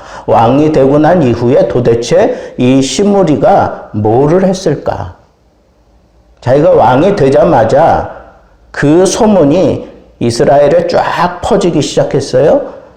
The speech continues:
그래서 그 소문을 듣고 오므리가 백성들을 데리고 오기까지 칠 일이면 족한 거예요. 그 오는 기간 동안에 이 시므리가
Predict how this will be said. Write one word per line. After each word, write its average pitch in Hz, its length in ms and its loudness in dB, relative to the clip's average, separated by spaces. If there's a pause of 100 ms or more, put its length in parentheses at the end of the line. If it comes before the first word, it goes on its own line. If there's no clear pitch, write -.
(180)
그래서 165 1000 0
그 175 220 0
소문을 190 600 0
듣고 165 540 0
오므리가 151 680 2
백성들을 147 680 0
데리고 - 800 -2
오기까지 143 1080 0 (200)
칠 285 260 -2
일이면 190 440 2
족한 165 420 0
거예요. 87 320 0 (540)
그 214 360 2
오는 165 560 2
기간 165 500 0
동안에 127 800 0 (920)
이 175 500 0 (200)
시므리가 170 1080 0